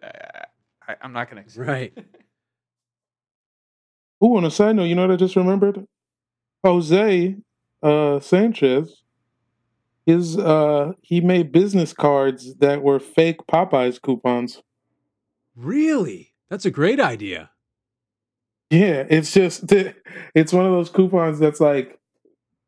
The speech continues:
Speaker 3: two coupons, like, one for, like, a two-piece, one for, like, a family meal,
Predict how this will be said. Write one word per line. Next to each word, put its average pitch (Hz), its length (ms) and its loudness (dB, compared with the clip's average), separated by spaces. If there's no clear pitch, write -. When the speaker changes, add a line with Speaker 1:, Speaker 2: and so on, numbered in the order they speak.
Speaker 3:
two 160 600 0
coupons, 135 480 2
like, 123 160 2
one 139 320 0
for, 143 120 2
like, 135 160 0
a 123 60 -2
two-piece, 131 680 -2
one 131 220 0
for, 135 80 -6
like, 127 140 -2
a 123 60 -4
family 123 420 -2
meal, 117 320 -4